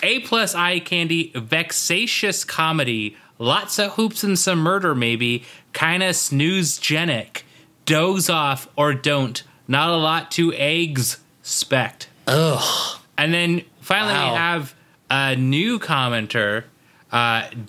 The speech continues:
Speaker 1: Dio-, Dios Prometheus,
Speaker 2: Okay.
Speaker 1: who says, Either this hotel does not have room service, or honeymooner Jeff Altman's character is just plain dumb,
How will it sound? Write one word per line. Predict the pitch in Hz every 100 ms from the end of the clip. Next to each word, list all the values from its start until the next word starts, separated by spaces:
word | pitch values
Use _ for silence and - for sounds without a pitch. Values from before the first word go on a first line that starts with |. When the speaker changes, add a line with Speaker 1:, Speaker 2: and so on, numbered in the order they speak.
| _ _ _ _ _ _ _ _ -
Speaker 1:
Dio-, | 151 156 190 190 185 185 127
Dios | 127 139 185 196 180 -
Prometheus, | - 160 147 165 - 113 101 98 - - - _ _ - -
Speaker 2:
Okay. | 160 135 147
Speaker 1:
who | 147
says, | 156 139 131 127 -
Either | 180 220 214
this | 196 -
hotel | 175 - 175 180 151 -
does | 147 139
not | 165 160
have | 165 143
room | 170
service, | - 131 117 113 - - - -
or | 123
honeymooner | 139 165 165 165 156
Jeff | 160 151
Altman's | 160 156 147
character | - 156 143 143
is | 147
just | 135
plain | 156 143
dumb, | 131 151 127 101